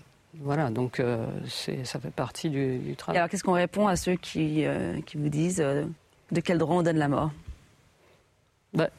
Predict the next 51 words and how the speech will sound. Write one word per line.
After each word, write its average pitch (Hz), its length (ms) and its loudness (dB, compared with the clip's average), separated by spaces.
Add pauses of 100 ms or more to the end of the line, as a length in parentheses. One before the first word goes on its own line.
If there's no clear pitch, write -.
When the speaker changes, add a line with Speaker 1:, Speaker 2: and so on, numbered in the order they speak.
Speaker 1:
on 160 100 2
pourrait 151 280 2
demander 147 320 4
d'ailleurs 139 320 2
de 135 100 2
quel 131 160 0
droit 139 160 2
on 139 80 2
donne 127 160 4
la 139 120 4
vie 190 200 2
aussi, 143 260 0
hein, 131 160 0
parce 135 140 -4
que - 80 -4
d'ailleurs 147 280 2
c'est - 140 2
ça, 151 260 2
c'est 160 200 2
ça 175 200 2
qui - 140 -2
est 139 100 2
en 131 220 2
plus 147 420 0
qui - 140 -2
va 131 140 4
avec, 180 320 2
hein, 165 120 2
c'est, 143 240 2
euh, 143 360 2
de 147 60 0
quel 143 180 2
droit 151 160 2
on 147 80 2
donne 139 200 2
la 139 140 2
vie 156 200 2
et 135 200 2
après 135 260 -2
on 135 120 0
donne 127 180 2
la 131 80 2
mort, 190 220 2
mais 151 120 4
on 143 100 4
peut 147 120 -2
la 139 100 4
poser 147 340 2
pour - 240 -4
tout, 254 200 2
hein, 208 180 2